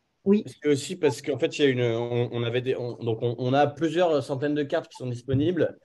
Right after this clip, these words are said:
Speaker 2: et on a dû faire plusieurs nettoyages, et cetera. Et en fait, il faut savoir que toutes les cartes, elles interagissent les unes avec les autres.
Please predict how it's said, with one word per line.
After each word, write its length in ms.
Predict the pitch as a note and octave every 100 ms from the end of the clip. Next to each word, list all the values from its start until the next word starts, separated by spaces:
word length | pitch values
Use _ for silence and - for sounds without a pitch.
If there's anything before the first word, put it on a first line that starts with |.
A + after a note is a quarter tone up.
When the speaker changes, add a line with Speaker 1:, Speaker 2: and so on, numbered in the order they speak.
| _ _ -
Speaker 2:
et 60 |
on 160 | A#2+ B2
a 120 | C3+
dû 220 | C#3 D#3+
faire 240 | F#3 D3 B2
plusieurs 320 | - C#3 D#3
nettoyages, 380 | D3+ C#3+ D#3 C#3+
et 60 |
cetera. 420 | B2+ B2 C#3 D#3+ E3
Et 40 |
en 80 | A#2+
fait, 100 | -
il 40 |
faut 60 | C#3+
savoir 260 | C#3+ D#3
que 80 | D#3
toutes 240 | A#2+ F3 E3+
les 80 |
cartes, 320 | D#3+ F3 E3+ -
elles 240 | B2 A#2
interagissent 560 | D3 C#3 D3 C#3 D3 C#3+
les 140 | B2+
unes 100 | B2+
avec 160 | B2 A#2
les 140 | A#2
autres. 220 | A2+ -